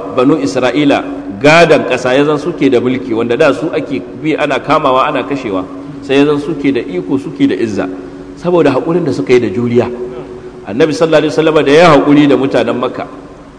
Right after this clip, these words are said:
ya yi haƙuri da abin da, wato, suka yi ta yi masa. Daga baya mai Allah ya bashi? Allah sai ya bashi tamkini a kansu. Ya zama ya shigo Makka azizan rafi'ar ra's.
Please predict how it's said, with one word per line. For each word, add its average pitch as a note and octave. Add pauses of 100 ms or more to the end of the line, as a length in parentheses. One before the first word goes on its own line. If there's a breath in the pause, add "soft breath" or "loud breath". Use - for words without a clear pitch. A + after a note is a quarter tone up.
(360)
ya B2+
yi F3+
haƙuri D#3+
da A2+
abin D3
da, B2 (420)
wato, A#2+
suka D3
yi B2+
ta D3+
yi D3+
masa. D3 (1160)
Daga C#3
baya F3
mai C#3
Allah D#3+
ya -
bashi? C#3
Allah D#3+
sai D3+
ya -
bashi E3+
tamkini D3+
a A#2
kansu. G#2+ (560)
Ya B2
zama D#3
ya E3
shigo E3
Makka E3 (580)
azizan C3 (100)
rafi'ar D3+
ra's. -